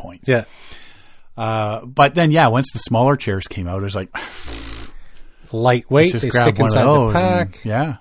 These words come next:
Speaker 2: No weight to them.
Speaker 1: Yeah. Yeah.
Speaker 2: Yeah. What a
Speaker 1: So,
Speaker 2: difference.
Speaker 1: yeah,
Speaker 2: Mm.
Speaker 1: chair, I could do without the chair.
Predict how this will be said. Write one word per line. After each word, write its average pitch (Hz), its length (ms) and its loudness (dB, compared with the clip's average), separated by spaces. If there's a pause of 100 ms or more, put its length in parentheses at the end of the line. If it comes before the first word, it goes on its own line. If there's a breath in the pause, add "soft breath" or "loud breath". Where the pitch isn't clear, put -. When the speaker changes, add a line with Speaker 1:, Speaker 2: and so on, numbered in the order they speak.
Speaker 2:
No 156 240 4
weight 135 320 0
to - 80 -10
them. 98 340 -14
Speaker 1:
Yeah. 107 140 -4 (400)
Yeah. 107 120 -8
Speaker 2:
Yeah. 107 220 -4 (220)
What 127 160 -4
a 139 60 2
Speaker 1:
So, 113 140 -2
Speaker 2:
difference. 101 360 -4 (520)
Speaker 1:
yeah, 131 200 6
Speaker 2:
Mm. - 80 2
Speaker 1:
chair, 214 260 8
I 233 140 2
could 208 220 -4
do 143 160 4
without 151 320 2
the 156 80 -10
chair. 156 460 0